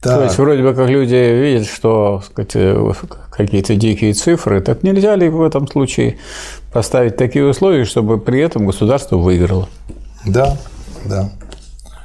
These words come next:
Speaker 1: А раз у него, так сказать, выгодное дело, то ему отказаться от этого будет невозможно.
Speaker 2: Да. Конечно, не откажется, он же капиталист. Девятый Всероссийский съезд Советов.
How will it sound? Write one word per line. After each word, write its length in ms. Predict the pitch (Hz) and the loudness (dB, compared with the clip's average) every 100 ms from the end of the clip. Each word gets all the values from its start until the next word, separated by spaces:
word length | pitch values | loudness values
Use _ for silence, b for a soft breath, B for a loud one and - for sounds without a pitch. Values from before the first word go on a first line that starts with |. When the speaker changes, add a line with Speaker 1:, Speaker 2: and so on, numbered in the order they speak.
| B B B B B B - - | B B B B B B -14 -2
Speaker 1:
А 120 | 107 | 0
раз 200 | 123 - | 0 0
у 40 | 131 | 0
него, 340 | 131 131 127 | 2 2 2
так 120 | 117 | -2
сказать, 260 | - 120 - | -4 -2 2
выгодное 600 | 170 135 95 98 95 92 | 2 2 0 2 2 2
дело, 320 | 90 87 87 | 2 2 0
то 140 | - 95 | 2 2
ему 280 | 104 139 | 2 2
отказаться 560 | 143 - 113 127 135 - | 0 0 2 2 0 -2
от 120 | - | 0
этого 280 | 117 - 98 | 0 2 2
будет 300 | 95 110 - | 2 0 2
невозможно. 600 | 104 87 82 78 82 90 - B B B - B B B 110 | 2 2 0 -2 -4 -8 -10 B B B -16 B B B -4
Speaker 2:
Да. 320 | 110 127 127 B B B B B - - - - - | 0 0 -2 B B B B B -20 -18 -18 -14 -4
Конечно, 320 | 143 160 - | 0 0 0
не 60 | 151 | -2
откажется, 440 | 147 131 107 - | 0 0 0 0
он 120 | 123 | 0
же 100 | 107 | 0
капиталист. 560 | 98 - 117 113 127 - - - - B B - B B B B B B B B B - | -4 -6 -2 0 0 -2 -12 -20 -20 B B -20 B B B B B B B B B -4
Девятый 420 | 110 190 190 160 | 0 0 0 -2
Всероссийский 640 | 131 143 139 165 180 160 131 | 0 0 0 0 -2 0 -2
съезд 320 | 147 156 151 | 0 0 0
Советов. 560 | - 110 98 95 156 | 0 2 0 0 -4